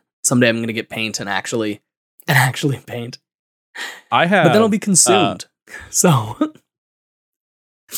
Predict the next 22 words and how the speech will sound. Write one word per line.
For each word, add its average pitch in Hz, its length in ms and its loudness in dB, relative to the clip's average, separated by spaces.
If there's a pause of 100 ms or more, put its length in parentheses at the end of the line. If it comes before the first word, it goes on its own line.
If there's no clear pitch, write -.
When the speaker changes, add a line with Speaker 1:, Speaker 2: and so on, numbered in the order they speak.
(180)
Speaker 2:
I 120 120 4
have, 135 380 2
um, 95 600 -2 (460)
miniatures 127 920 0 (420)
of, 110 440 2 (460)
to 127 80 -6
bring 127 180 2
it 113 60 -4
back 123 160 2
around, 117 440 0 (220)
Speaker 1:
Oh. 123 120 4
Speaker 2:
uh, 107 340 0
the 127 140 -14
Kaiju 139 460 -4
Big 139 220 -2
Battel 107 540 -2
wrestlers, 107 680 -4 (380)
who 127 140 2
are 110 200 4
giant 120 300 -4
monster 117 400 -6
wrestlers. 104 640 -4